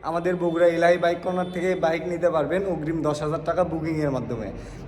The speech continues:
বাকি টাকা আমরা দুদিনের মধ্যে গাড়ি পৌঁছাই দিব আপনার নিজ জেলা, নিজ ঠিকানায়। গাড়িটি কুরিয়ার সার্ভিস থেকে হাতে পাওয়ার পর বাকি টাকা কুরিয়ার সার্ভিসে পরিশোধ করে দিবেন।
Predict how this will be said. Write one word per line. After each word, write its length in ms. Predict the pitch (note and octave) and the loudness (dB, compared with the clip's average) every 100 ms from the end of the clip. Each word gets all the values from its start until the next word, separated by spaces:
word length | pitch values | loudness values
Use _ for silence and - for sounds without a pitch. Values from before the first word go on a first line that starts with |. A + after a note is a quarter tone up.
| C3 | 2
বাকি 300 | D3+ D#3 F#3+ | 6 6 6
টাকা 280 | G3 G3 F#3+ | 6 8 10
আমরা 440 | F3 F3+ E3+ F3+ | 8 8 6 6
দুদিনের 580 | D#3 D3+ F3 F#3 G3+ G3+ | 6 0 -2 2 2 2
মধ্যে 320 | G3 F3+ G3+ | 2 4 6
গাড়ি 200 | F#3 F3+ | 6 4
পৌঁছাই 380 | F#3 F3+ F#3 F#3 | 2 0 2 2
দিব 180 | F3+ F3+ | 4 4
আপনার 320 | E3+ F3 F3 | 4 2 -2
নিজ 200 | E3+ D#3+ | -2 -2
জেলা, 260 | D#3+ E3+ | 0 2
নিজ 240 | E3 D#3+ - | 2 -2 -6
ঠিকানায়। 400 | D#3 D#3+ E3+ G#3+ | -2 0 2 0
গাড়িটি 280 | E3 D#3+ D#3 | 0 0 -2
কুরিয়ার 380 | D3+ F3 F3 G3 | -6 0 4 6
সার্ভিস 360 | F#3+ F#3 F3+ - | 6 2 2 2
থেকে 340 | F#3 D3 A2+ - - - - | 2 2 0 -4 -14 -18 -12
হাতে 320 | A2 C#3+ F3+ | -2 0 2
পাওয়ার 240 | F#3 F3+ F3 | 6 8 8
পর 200 | G3 A3 | 6 6
বাকি 280 | F3+ F3 | 6 4
টাকা 220 | E3+ E3+ F3 | 4 4 2
কুরিয়ার 300 | E3+ E3+ E3 | 0 0 0
সার্ভিসে 340 | D#3+ D#3+ F#3 | -2 2 2
পরিশোধ 360 | G3+ F3+ D3 - | 4 4 2 -2
করে 160 | D3+ C3+ | 0 -2
দিবেন। 300 | A#2+ G#2+ | -2 -6